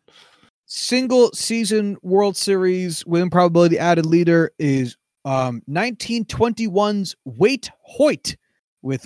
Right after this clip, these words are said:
one point six. Uh, after that, it's a big old tie between Christy Mathewson in nineteen oh five, Lou Burdett in nineteen fifty-seven, Jack Morris in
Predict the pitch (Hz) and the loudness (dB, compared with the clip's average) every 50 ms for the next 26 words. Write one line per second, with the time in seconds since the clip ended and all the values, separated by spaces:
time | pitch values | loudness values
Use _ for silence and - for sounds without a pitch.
0 | 123 - 135 175 220 233 180 - 143 190 202 208 185 - - - 202 185 - - | -6 0 0 2 2 0 -2 -4 -2 -2 -2 -2 -4 -6 -6 -4 -4 -4 -4 -6
1 | - - - - - _ _ _ _ _ _ _ _ _ _ _ _ _ _ - | -8 -10 -10 -10 -12 _ _ _ _ _ _ _ _ _ _ _ _ _ _ -6
2 | 143 143 143 - - 180 190 214 - 220 190 160 185 196 202 190 - _ 185 185 | -4 -4 -4 -2 2 2 4 4 4 2 2 2 4 4 2 2 -2 _ -6 -6
3 | 175 - 170 156 151 143 120 139 202 208 214 202 185 175 170 - - 202 214 220 | -4 -2 -2 -2 -2 -2 0 2 2 2 2 0 0 -2 -4 -4 -2 0 2 2
4 | 190 160 151 151 143 151 - - 160 156 151 147 - - 262 254 - - 226 208 | 2 2 2 0 -2 -4 -6 -6 -6 -6 -6 -8 -8 -6 -6 -6 -4 -4 -4 -2
5 | 208 202 202 196 214 190 - 196 196 185 175 165 160 160 147 - 151 143 135 - | -2 0 0 -2 -4 -4 -4 -4 -4 -2 -2 -4 -4 -4 -4 -4 -4 -4 -6 -6
6 | - - 190 190 185 180 175 175 165 151 160 _ - 156 135 147 170 202 208 202 | -4 -2 0 2 2 2 2 2 0 -2 -6 _ -10 -8 -2 0 0 0 0 -2
7 | 165 147 127 156 147 143 120 113 143 165 175 - 151 135 135 143 151 - - - | -6 -6 -4 -4 -4 -4 -2 0 2 2 2 0 -4 -8 -8 -8 -8 -10 -12 -12
8 | 156 - 135 131 - - 190 175 170 170 165 165 156 _ _ _ _ _ _ _ | -12 -12 -12 -12 -6 -4 -4 -2 -2 -4 -6 -8 -10 _ _ _ _ _ _ _
9 | 147 120 147 151 151 147 147 - 131 127 143 165 202 208 214 214 208 196 - - | -12 -4 0 0 2 0 0 -4 -8 -6 -2 2 2 2 2 2 0 -2 -4 -6
10 | - _ - 160 147 143 139 135 131 120 | -8 _ -4 -4 -4 -2 -4 -6 -8 -10